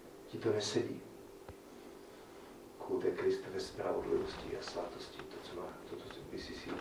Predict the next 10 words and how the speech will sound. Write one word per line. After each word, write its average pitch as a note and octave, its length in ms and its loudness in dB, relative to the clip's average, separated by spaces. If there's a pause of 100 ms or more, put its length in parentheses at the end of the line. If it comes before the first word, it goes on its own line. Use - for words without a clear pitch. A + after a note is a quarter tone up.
(220)
předtím - 380 4
na F#2+ 80 6
sebe - 260 2
oblekla, - 560 4 (640)
tak - 160 -4
teď C3+ 120 4
už - 80 0
ti - 200 -6
to - 60 4
nesedí. - 340 0